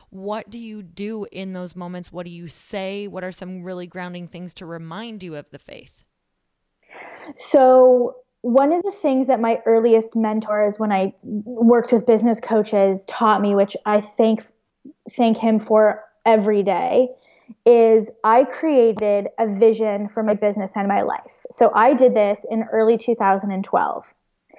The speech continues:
Speaker 2: And it was, obviously, I co-created it with my then husband, but it was that vision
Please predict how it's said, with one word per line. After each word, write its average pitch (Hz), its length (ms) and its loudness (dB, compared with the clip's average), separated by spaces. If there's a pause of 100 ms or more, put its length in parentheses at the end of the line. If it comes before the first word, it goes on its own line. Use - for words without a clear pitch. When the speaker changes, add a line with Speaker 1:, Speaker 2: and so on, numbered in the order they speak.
(560)
Speaker 2:
And 214 640 4 (260)
it - 140 6
was, 240 200 4 (120)
obviously, 220 380 0
I 202 60 0
co-created 208 640 -2
it 208 140 0
with 202 160 -4
my 202 200 2
then 202 240 0
husband, 214 560 2
but 240 300 0
it 247 160 6
was 240 140 4 (200)
that 226 380 2
vision 226 720 -2